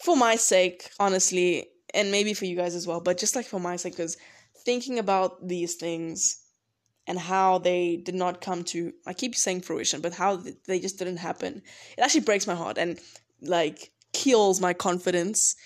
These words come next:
in, not, it doesn't kill my confidence, but it's just, like, I don't have, like, the resources, like, my phone, like, and maybe that's me having, like, high expectations and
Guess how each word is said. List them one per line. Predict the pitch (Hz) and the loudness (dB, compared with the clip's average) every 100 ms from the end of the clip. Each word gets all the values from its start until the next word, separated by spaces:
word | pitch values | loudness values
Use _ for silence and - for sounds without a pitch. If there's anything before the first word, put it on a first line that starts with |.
| - _ _ | -20 _ _
in, | 190 185 180 175 165 | -4 -2 -2 -6 -6
not, | - - | -6 0
it | |
doesn't | 262 311 | 0 0
kill | 285 220 | -2 -2
my | 190 | 0
confidence, | 180 175 - - | -2 -4 -8 -8
but | - 180 165 - - - _ _ - | 0 0 0 -6 -20 -20 _ _ -2
it's | 190 - | 0 2
just, | 190 185 - - _ _ _ _ 180 | 2 2 0 -4 _ _ _ _ -6
like, | 160 147 | -6 -2
I | 185 | 0
don't | 196 185 | 0 0
have, | 185 180 | -2 -2
like, | 170 170 | -2 -4
the | 165 | -6
resources, | 170 - - - - | -4 -2 -4 -6 -8
like, | 165 | -4
my | 175 | -2
phone, | 170 - 185 185 185 151 | -4 -2 0 2 0 -2
like, | 170 160 - _ - - - _ _ _ | -4 -4 -10 _ -18 -18 -18 _ _ _
and | 262 | 0
maybe | 285 339 | 4 6
that's | 294 - | 4 4
me | 240 233 | 0 0
having, | 208 202 190 202 185 170 | 0 -2 -2 -4 -4 -4
like, | 170 151 - | -4 -6 -12
high | 170 185 185 | -4 2 2
expectations | 180 - 175 185 185 - 190 190 185 | 2 -2 -2 0 0 0 -2 -2 -2
and | 180 175 | -2 -4